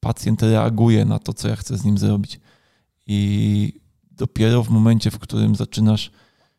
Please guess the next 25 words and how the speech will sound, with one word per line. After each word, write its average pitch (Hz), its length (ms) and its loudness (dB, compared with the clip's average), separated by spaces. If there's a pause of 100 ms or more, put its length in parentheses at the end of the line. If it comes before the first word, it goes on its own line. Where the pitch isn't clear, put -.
(180)
zastanawiać 107 720 0
się, - 140 -2
jaka 110 360 0
jest 110 240 0
reakcja 107 760 -2
c-, - 160 -18 (220)
jakby - 200 -8
ciała 107 520 0
na 110 240 0
to, - 180 -8
co 110 260 -6
w - 320 -16
to - 160 -8
ciało 107 300 0
wprowadzasz, 104 800 -2 (600)
no - 80 -10
to 113 180 -4 (580)
na 110 140 0
przykładzie - 500 0
tego 110 280 -2
mięśnia 113 360 2
biodrowo-lędźwiowego, 110 1120 2 (180)
e, 107 460 2
powiedzmy, - 580 -4 (420)
no 107 480 4